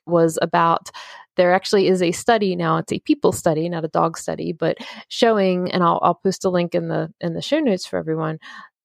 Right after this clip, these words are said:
that, that it is a good thing to take probiotics with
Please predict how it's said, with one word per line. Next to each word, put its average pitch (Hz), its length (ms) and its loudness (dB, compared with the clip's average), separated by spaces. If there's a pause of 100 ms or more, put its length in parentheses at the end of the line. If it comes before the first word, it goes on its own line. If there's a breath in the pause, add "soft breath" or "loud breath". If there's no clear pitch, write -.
(100)
that, 180 260 4 (360)
that 175 480 0 (300 soft breath)
it 190 180 0
is 339 260 4
a 262 100 4
good 185 340 0
thing 170 480 -2 (140)
to 190 340 0
take 185 440 -2 (160)
probiotics 175 920 2 (220)
with 202 340 0